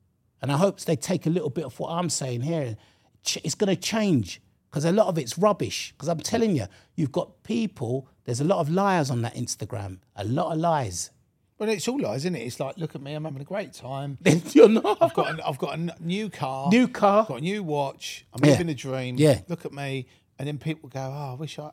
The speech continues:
Speaker 2: and I think that
Speaker 1: Wish.
Speaker 2: also f-,
Speaker 1: Wish.
Speaker 2: I think that also f-, uh, that's probably one of the main drivers of, of, of mental health. And, and I think
Speaker 1: Well said,
Speaker 2: people
Speaker 1: Terry.
Speaker 2: are, people are watching this shit and thinking it's real.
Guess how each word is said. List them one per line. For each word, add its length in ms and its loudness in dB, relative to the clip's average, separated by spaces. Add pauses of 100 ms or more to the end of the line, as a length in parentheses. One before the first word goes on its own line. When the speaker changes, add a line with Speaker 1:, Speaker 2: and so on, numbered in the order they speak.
Speaker 2:
and 100 -8
I 60 -2
think 240 -4
that 100 6
Speaker 1:
Wish. 280 10
Speaker 2:
also 180 2
f-, 140 -10
Speaker 1:
Wish. 240 8
Speaker 2:
I 40 2
think 220 -4
that 120 -10
also 380 -6
f-, 240 -16 (200)
uh, 260 -4 (1200)
that's 220 -4
probably 320 -8
one 180 -6
of 60 -8
the 160 -6 (320)
main 320 -2
drivers 420 -2
of, 180 -6 (220)
of, 100 -18 (220)
of 80 -14
mental 280 -8
health. 340 -10 (140)
And, 220 -8
and 120 -6
I 100 -6
think 320 -8 (160)
Speaker 1:
Well 180 4
said, 220 2
Speaker 2:
people 160 0 (100)
Speaker 1:
Terry. 120 4
Speaker 2:
are, 100 0
people 460 -6
are 240 0 (280)
watching 340 -2
this 120 -6
shit 300 -8
and 100 -14
thinking 260 -8
it's 200 -14
real. 260 -6